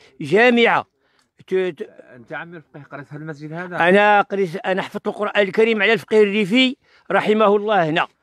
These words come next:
Speaker 1: وقري-،
Speaker 2: سنة.
Speaker 1: وق-، وق-، و-، و-، و-، وكنت نتعلم نكتب على الف-،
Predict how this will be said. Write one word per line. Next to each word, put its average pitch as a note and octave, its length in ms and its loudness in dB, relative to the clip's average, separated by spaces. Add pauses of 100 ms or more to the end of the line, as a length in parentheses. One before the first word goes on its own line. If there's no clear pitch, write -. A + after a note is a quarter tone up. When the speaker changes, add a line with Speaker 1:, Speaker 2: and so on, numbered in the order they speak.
(300)
Speaker 1:
وقري-، E3+ 360 2
Speaker 2:
سنة. A3 200 -12 (200)
Speaker 1:
وق-، F3 220 -2
وق-، A3 440 0
و-، A#3 360 0
و-، A3 140 -4
و-، - 180 -6 (140)
وكنت G#3 280 2
نتعلم A#3 440 2
نكتب B3 240 -4
على A#3+ 140 2
الف-، F#3 160 -2